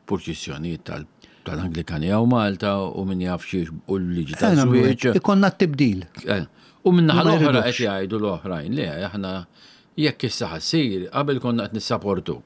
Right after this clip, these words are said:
Speaker 1: Imissa le, ta' ma nissapportux."
Speaker 2: Pratikament dak.
Speaker 1: Għax dan
Speaker 2: Dak
Speaker 1: l-Ingilterra
Speaker 2: huwa.
Speaker 1: qegħdin aħna, kif nista'
Speaker 2: Eh,
Speaker 1: naċċettaw li l-Ingilterra aħna ma nistgħux nagħmlu proċessjoni?
Speaker 2: U tinsiex, għandek magħha l-argument liħor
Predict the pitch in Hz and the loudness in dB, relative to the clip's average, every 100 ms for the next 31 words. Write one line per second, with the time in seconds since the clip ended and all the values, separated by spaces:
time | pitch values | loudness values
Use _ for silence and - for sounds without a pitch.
0 | _ _ - 120 101 - 98 151 87 127 | _ _ -4 0 0 -2 -2 -2 0 -2
1 | 101 87 82 95 104 120 110 - - _ | -2 -4 -6 -6 -4 -2 -4 -6 -20 _
2 | _ _ _ - 147 - 151 147 135 117 | _ _ _ -4 -2 0 2 4 4 2
3 | 101 - - 101 113 123 139 170 175 131 | -2 -6 -6 0 2 4 4 4 4 2
4 | 101 - 120 90 90 90 117 120 147 117 | 2 2 2 2 0 0 0 0 0 0
5 | - 104 95 107 107 127 120 117 113 131 | 0 -2 -2 -2 0 0 2 2 2 0
6 | 143 120 113 120 113 107 107 107 - - | 0 0 0 0 0 0 -2 -4 -6 -12
7 | - - 123 - 117 117 117 104 110 117 | -12 -2 0 0 2 4 4 2 0 0
8 | - 101 85 - - - _ _ _ - | 0 0 -2 -8 -20 -20 _ _ _ 0
9 | 196 180 165 - 165 - - 175 170 175 | 2 4 4 4 2 2 2 4 6 4
10 | 170 139 - - 165 208 - 147 123 131 | 2 2 0 0 2 2 2 2 2 4
11 | 135 127 196 123 104 | 4 4 4 4 2